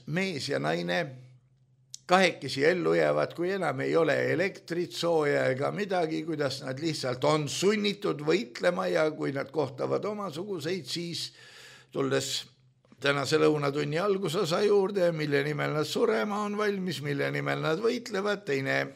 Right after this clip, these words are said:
siukene paar tuleb maha lüüa, äkki saab sealt midagi söödavat või joodavat või selga pandavat ja nii edasi ja siis on paari suhe sundkorras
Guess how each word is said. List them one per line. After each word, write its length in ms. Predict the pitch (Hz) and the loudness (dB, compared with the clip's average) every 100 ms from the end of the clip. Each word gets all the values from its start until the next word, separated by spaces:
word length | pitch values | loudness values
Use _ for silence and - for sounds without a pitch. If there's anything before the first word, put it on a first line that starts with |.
| - _ - | -16 _ -12
siukene 460 | - 139 127 147 139 | -6 -6 -4 -4 0
paar 280 | 143 139 139 | 4 4 4
tuleb 240 | 156 156 | 0 0
maha 300 | 180 196 170 190 | 0 0 0 -2
lüüa, 380 | 185 185 156 123 | -4 -2 -2 -2
äkki 240 | 127 117 | -4 -8
saab 240 | 147 131 | -6 -6
sealt 300 | - 151 131 143 | -4 -4 -6 -4
midagi 400 | 147 143 151 147 - - - - - - | -2 0 0 -2 -6 -20 -20 -20 -20 -2
söödavat 640 | - 226 220 214 202 196 | 4 4 4 2 0 -2
või 220 | 156 160 147 | -2 0 2
joodavat 640 | 160 220 208 196 214 - 147 | 2 2 -2 -4 -4 -4 0
või 300 | 180 180 165 107 - - _ _ _ _ - - | 0 2 -2 -4 -12 -20 _ _ _ _ -14 -6
selga 400 | - 202 208 214 | 0 2 4 4
pandavat 640 | 262 214 202 190 175 165 | 4 2 2 4 4 4
ja 140 | 160 147 | 2 4
nii 220 | 143 170 262 | 2 0 0
edasi 420 | 247 208 139 156 | 0 -2 0 0
ja 80 | 143 | 0
siis 540 | 135 269 262 277 208 - | -2 -8 -10 -8 -4 -2
on 220 | - - | -2 2
paari 640 | 131 170 180 180 180 180 | 6 8 8 4 2 -4
suhe 540 | - 147 143 151 151 143 | -2 2 6 6 6 2
sundkorras 1040 | 123 135 143 139 - 110 117 120 117 117 | -2 -6 -8 -10 -2 0 0 2 0 0